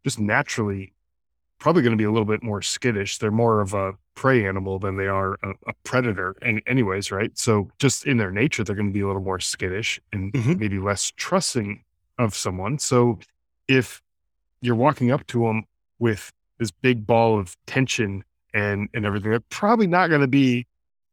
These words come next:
Speaker 1: so willing to just stand there and let you groom them or anything like that, right?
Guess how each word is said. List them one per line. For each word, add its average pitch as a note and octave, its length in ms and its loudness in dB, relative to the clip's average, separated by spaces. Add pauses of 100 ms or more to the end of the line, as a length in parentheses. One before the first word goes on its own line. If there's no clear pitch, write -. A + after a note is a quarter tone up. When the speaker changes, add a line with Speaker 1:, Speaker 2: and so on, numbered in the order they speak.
(100)
Speaker 1:
so - 240 0
willing C3 440 2
to A#2+ 120 -2
just - 400 -4
stand B2 440 0
there G#2+ 100 0
and G2+ 80 -4
let G#2 180 -6
you G2+ 200 -4 (260)
groom A#2+ 300 4
them F#2+ 320 -4
or G#2+ 120 0
anything F#2+ 300 -10
like F#2 140 -8
that, F#2+ 160 -6
right? A2 200 -4